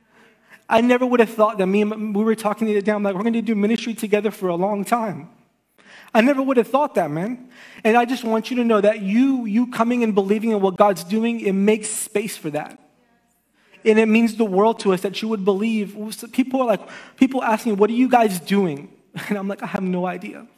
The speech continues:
People ask us, they see, but they're driving by all the cars, "What are you guys doing?" I'm like, "I have no idea." I just, like, I pray, "God, please show up."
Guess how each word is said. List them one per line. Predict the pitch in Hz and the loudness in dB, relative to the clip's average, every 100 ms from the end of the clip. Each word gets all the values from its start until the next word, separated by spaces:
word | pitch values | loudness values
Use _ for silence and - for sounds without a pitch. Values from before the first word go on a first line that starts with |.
| _ _ _ _ _ - - - - - | _ _ _ _ _ -20 -20 -20 -20 2
People | 262 262 240 | 4 4 4
ask | 247 - | 4 4
us, | 220 | 2
they | 233 233 | 2 0
see, | - 269 262 190 - - | 0 -2 -2 -4 -10 -4
but | 233 | 2
they're | 233 | 4
driving | 233 240 247 233 | 6 4 6 8
by | 240 | 8
all | 233 233 | 8 6
the | 240 | 6
cars, | 254 247 233 | 4 4 2
"What | 277 | 2
are | |
you | 277 | 4
guys | 269 240 | 4 2
doing?" | - 269 240 | 0 2 2
I'm | 233 | 2
like, | 233 | 0
"I | |
have | 190 220 | 0 0
no | 196 185 | 0 -2
idea." | 196 220 80 240 - _ _ - - - - | -6 -12 -16 -18 -20 _ _ -20 -20 -20 -4
I | - 214 | 0 4
just, | 240 - | 2 4
like, | 220 233 | 2 6
I | 220 | 2
pray, | 214 - 247 | 2 0 2
"God, | 226 220 214 | 6 4 4
please | - 254 240 | -2 -2 0
show | 226 208 | 0 2
up." | 214 220 - - | 0 0 -8 -20